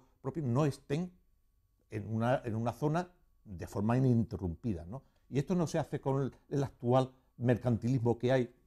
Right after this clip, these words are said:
de que estén pagando de forma ininterrumpida. Ahora con el teléfono no te tiene ni que molestar. A... Otra segunda zona es la llamada zona amarilla, que permite una, un mayor tiempo de estacionamiento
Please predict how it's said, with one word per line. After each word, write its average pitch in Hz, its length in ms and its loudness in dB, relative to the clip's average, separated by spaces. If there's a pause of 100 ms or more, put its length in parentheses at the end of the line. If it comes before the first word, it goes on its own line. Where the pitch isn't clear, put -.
(160)
de 113 160 -4
que - 60 -14
estén 107 200 -8
pagando 117 400 -2
de 113 60 0
forma 117 240 -2
ininterrumpida. 113 560 0
Ahora 98 160 2
con 117 140 -2
el 113 120 -2
teléfono 143 480 -2
no 127 140 0
te 120 140 -2
tiene 131 240 -2
ni 120 100 -2
que 113 120 -4
molestar. 98 500 -6 (320)
A... 85 320 -2 (880)
Otra 202 220 6
segunda 147 280 4
zona 180 300 0 (240)
es 170 260 0
la 127 240 2
llamada 139 480 2 (240)
zona 170 340 2 (260)
amarilla, 117 500 -2 (340)
que 117 180 -2 (220)
permite 131 560 -2
una, 139 320 0 (240)
un 143 180 4
mayor 127 280 2
tiempo 123 280 -2
de 107 60 -2
estacionamiento 85 800 -12